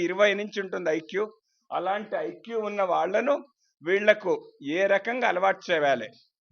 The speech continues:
దైనందిన వాళ్ళ వాడకం కానీ, వాళ్ళ ప్రతిరోజు చేసుకోవాల్సిన బ్రష్ చేసుకోవాలన్నా, స్నానం చేయాలన్నా, బట్టలు వేసుకోవాలన్నా,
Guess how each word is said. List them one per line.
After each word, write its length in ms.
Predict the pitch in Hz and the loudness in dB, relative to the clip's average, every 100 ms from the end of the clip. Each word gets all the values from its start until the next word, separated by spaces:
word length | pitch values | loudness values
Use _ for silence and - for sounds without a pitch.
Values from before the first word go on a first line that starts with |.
| 143 | 2
దైనందిన 540 | 156 202 220 226 220 170 - _ _ - | 2 4 2 2 2 2 -2 _ _ -6
వాళ్ళ 160 | 139 151 139 | -2 0 2
వాడకం 380 | 160 185 185 165 147 | 2 2 0 -2 0
కానీ, 260 | 160 185 160 - _ _ - | 0 0 -2 -4 _ _ 0
వాళ్ళ 200 | 156 165 160 | 2 2 -2
ప్రతిరోజు 440 | 165 160 185 180 180 | -4 -4 -2 -2 -2
చేసుకోవాల్సిన 460 | 170 - 175 165 165 131 | -6 -4 -4 -2 -4 -4
బ్రష్ 200 | 143 139 160 | -6 -6 -6
చేసుకోవాలన్నా, 640 | 156 - 151 143 143 151 147 | -6 -4 -4 -4 -4 -6 -6
స్నానం 340 | 151 156 170 165 | -6 -4 -4 -6
చేయాలన్నా, 360 | 160 147 147 156 123 | -4 -4 -4 -6 -4
బట్టలు 300 | 143 - 165 | -6 -2 -2
వేసుకోవాలన్నా, 580 | 156 - 151 151 151 156 | -2 -2 -2 -2 -2 -6